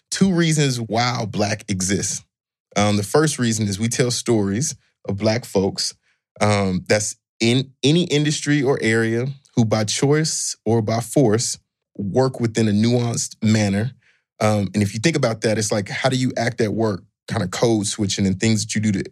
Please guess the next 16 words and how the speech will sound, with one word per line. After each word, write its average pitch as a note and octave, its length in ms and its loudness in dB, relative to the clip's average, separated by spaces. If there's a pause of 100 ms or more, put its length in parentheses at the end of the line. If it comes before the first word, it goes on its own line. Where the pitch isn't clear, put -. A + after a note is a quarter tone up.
(220)
to, G2 180 0
to, F#2 400 -2 (340)
to - 260 0
adapt? G#2+ 520 -2
Or A#2 440 2 (420)
how C#3+ 120 0
do D3 80 4
you C3+ 400 0 (160)
escape B2 500 0
a G2+ 60 -4
police B2+ 420 0
stop, - 440 -2
both G2 240 0
alive G2+ 400 2
and G#2 120 0
free? G#2 440 0